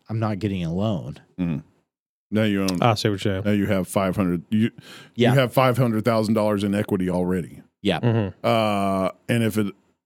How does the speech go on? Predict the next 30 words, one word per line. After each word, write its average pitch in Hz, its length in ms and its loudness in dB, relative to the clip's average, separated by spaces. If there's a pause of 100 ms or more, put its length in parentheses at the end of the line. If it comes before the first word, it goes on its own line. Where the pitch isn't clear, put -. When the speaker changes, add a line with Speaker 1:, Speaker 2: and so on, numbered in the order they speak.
Speaker 2:
the 117 100 2
market 110 340 0
keeps 104 200 -2
going 107 180 0
the 101 40 0
way 92 100 0
it's 90 100 -4
going, 147 480 2
in 104 160 0
two 123 140 2
years 101 260 0
you 98 100 0
have 98 240 -2
seven 202 240 4
hundred 104 180 0
thousand 92 280 -2
dollars 85 280 0
in 82 80 -2
equity 78 320 -4
Speaker 3:
Right. 104 200 0
Speaker 2:
because 95 180 -2
Speaker 1:
Yeah. 101 120 4
Speaker 2:
now 95 60 -2
you've 92 200 -2
gained 95 220 -2
that 80 80 -6
value. 76 420 -6 (340)
Speaker 3:
Mm-hmm. 113 80 -2
Speaker 1:
So, 160 360 2
so 185 360 2